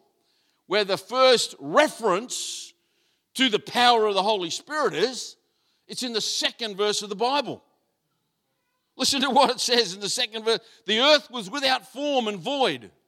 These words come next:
and darkness was on the face of the deep, and the Spirit of God was hovering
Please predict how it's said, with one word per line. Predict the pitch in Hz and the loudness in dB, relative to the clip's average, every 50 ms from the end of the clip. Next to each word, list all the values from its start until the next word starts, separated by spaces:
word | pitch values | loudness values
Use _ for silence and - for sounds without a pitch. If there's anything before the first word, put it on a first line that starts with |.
| _ _ _ _ _ _ _ _ _ _ _ _ _ _ _ - | _ _ _ _ _ _ _ _ _ _ _ _ _ _ _ -6
and | 202 214 214 190 165 151 | -4 -4 -4 -6 -8 -4
darkness | 156 285 294 302 285 285 - 226 247 226 - - - | 0 4 4 4 4 2 -2 -6 -6 -6 -6 -6 -10
was | 208 220 180 226 | -10 -6 -2 0
on | 233 226 220 | 0 0 0
the | 196 | -4
face | - - 240 254 262 208 - | -6 -2 -2 -2 -2 -2 -4
of | 220 208 | -6 -4
the | 185 185 | -4 -6
deep, | 151 139 220 277 269 214 - _ _ _ _ _ _ _ _ _ _ _ _ _ _ _ _ _ _ _ _ _ - | -4 -4 -2 -2 -2 -2 -6 _ _ _ _ _ _ _ _ _ _ _ _ _ _ _ _ _ _ _ _ _ -4
and | 214 220 220 | -4 -2 0
the | 196 208 | 0 0
Spirit | - - - - - - 285 302 294 285 | 0 0 -2 -4 -2 -2 0 2 2 2
of | 262 202 165 | 0 0 0
God | 233 247 247 247 233 | 2 2 4 2 2
was | 202 190 - | 0 -4 -4
hovering | - - - 269 302 302 226 220 202 185 156 131 110 | -6 -6 0 2 2 2 2 0 -2 -2 -2 -4 -6